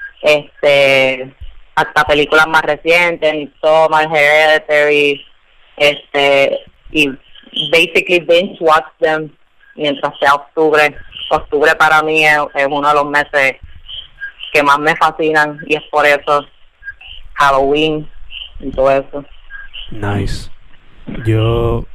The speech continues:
Speaker 2: me compré un paquete que trae las tre-, treinta películas de las clásicas de Universal con Drácula, Frankenstein y todo eso.
Speaker 1: Uh.
Speaker 2: Porque nunca la,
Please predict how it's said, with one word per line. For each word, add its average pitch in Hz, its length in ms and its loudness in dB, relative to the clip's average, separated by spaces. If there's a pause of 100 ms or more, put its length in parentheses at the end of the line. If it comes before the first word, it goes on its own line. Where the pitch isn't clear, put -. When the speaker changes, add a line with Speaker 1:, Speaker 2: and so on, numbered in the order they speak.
(300)
Speaker 2:
me 117 160 -2
compré 110 960 -2
un 107 180 -8
paquete 117 420 -4
que 117 100 -4
trae 120 180 -4
las 117 140 -2
tre-, 135 240 -6 (160)
treinta 123 300 -4
películas 120 840 0 (1080)
de 123 120 -2
las 117 120 0
clásicas 120 480 -4
de 120 200 -2
Universal 120 500 -2
con 113 180 -8
Drácula, 117 440 -2
Frankenstein 117 600 -6
y 110 40 -8
todo 117 220 0
eso. 110 220 -6 (680)
Speaker 1:
Uh. 143 600 2 (120)
Speaker 2:
Porque 120 300 -2
nunca 110 340 -4
la, 120 600 0